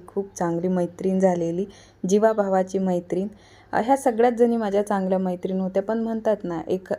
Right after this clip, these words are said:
एखादा तरी असा व्यक्ती असते की ज्याच्यासोबत ना एक वेगळंच कनेक्शन आपलं होऊन जाते. तशामधली ही एक होती. तर, अ, एक दिवसाची म्हणतात मॅमने सुट्टी दिली, तेव्हा सीमा आणि मी, आम्ही दोघीच जणी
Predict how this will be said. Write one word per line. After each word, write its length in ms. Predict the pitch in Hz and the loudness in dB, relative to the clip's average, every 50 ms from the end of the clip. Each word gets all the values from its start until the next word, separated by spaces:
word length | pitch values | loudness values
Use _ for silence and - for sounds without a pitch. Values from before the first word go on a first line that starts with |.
| - | 0
एखादा 360 | 196 202 202 - 214 208 226 226 226 | 0 0 2 0 0 0 2 2 2
तरी 120 | 226 220 | 4 4
असा 220 | 214 208 208 214 208 | 2 2 2 0 0
व्यक्ती 300 | 202 202 196 202 - 196 | 0 -2 -2 -2 -2 -2
असते 220 | 196 196 - 196 | -2 -2 -4 -8
की 120 | 196 - | -6 -4
ज्याच्यासोबत 520 | 202 202 190 196 196 196 - 202 190 196 196 196 | -2 -2 -2 -2 -4 -6 -4 -4 -4 -4 -6 -6
ना 120 | - 208 208 | -6 -8 -8
एक 160 | 214 214 - | -8 -6 -2
वेगळंच 440 | 208 208 202 190 190 196 202 196 - | 0 0 0 2 0 0 -2 -2 -4
कनेक्शन 480 | - 214 202 190 180 - - 185 190 | -6 -4 -4 -4 -6 -6 -6 -6 -4
आपलं 260 | 185 160 - - 180 185 | -4 -6 -4 -4 -4 -2
होऊन 240 | 190 190 185 185 | -2 -2 -2 -2
जाते. 360 | 175 180 175 170 170 202 214 - - - - - - - - _ - - | 0 0 -2 -2 -2 -6 -6 -8 -12 -20 -20 -20 -20 -20 -20 _ 0 0
तशामधली 500 | 226 226 254 254 247 240 226 208 214 220 | 2 4 4 2 4 2 2 0 0 0
ही 200 | 220 214 214 202 - | 0 0 -2 0 0
एक 200 | - 196 196 - | 0 0 2 0
होती. 400 | 196 190 190 185 185 202 240 - - - - - - _ _ - | -2 -4 -4 -4 -4 -6 -6 -8 -12 -20 -20 -20 -20 _ _ 2
तर, 200 | 202 202 202 196 | 4 4 4 4
अ, 300 | 202 202 202 202 202 208 202 202 - | 4 2 2 2 2 0 -2 0 2
एक 220 | 196 226 220 233 | 2 2 2 0
दिवसाची 400 | 226 233 226 - 240 226 226 240 | -2 -2 0 0 0 0 0 -2
म्हणतात 320 | 226 220 208 196 202 202 202 208 | -4 -2 -2 0 -2 -2 -2 -2
मॅमने 300 | 202 196 196 190 196 208 | -2 -2 -2 -2 -4 -4
सुट्टी 320 | - 214 196 202 - 196 | -4 -4 -4 -2 -2 -2
दिली, 240 | 190 196 196 196 196 | -2 0 0 0 0
तेव्हा 240 | 196 196 190 196 196 | 0 0 0 0 -2
सीमा 320 | 196 - 214 208 208 214 | -2 -4 -4 -4 -2 -2
आणि 220 | 214 208 208 202 | -2 -2 -4 -4
मी, 120 | 202 202 202 | -4 -4 -4
आम्ही 180 | 196 190 196 | -4 -4 -4
दोघीच 400 | 190 196 196 185 185 196 190 190 | -2 -2 -2 -2 -2 -6 -4 -2
जणी 240 | 214 208 202 202 202 | -2 -2 -2 -2 -6